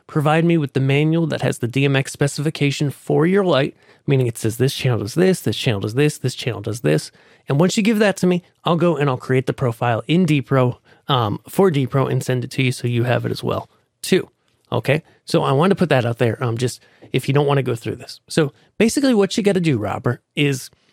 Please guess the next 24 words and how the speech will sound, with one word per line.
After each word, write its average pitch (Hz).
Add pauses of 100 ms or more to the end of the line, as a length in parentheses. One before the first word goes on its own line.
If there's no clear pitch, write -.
(340)
it's -
all 233
about 165
matching 156
up, - (200)
how, 156 (120)
telling 214
D 160
Pro 127 (240)
how 190
to -
send 190
the 160
D 160
M 151
X 143
signal 127 (380)
that 147
the 147
light 151
is 147
expecting 117 (180)
to -
hear. -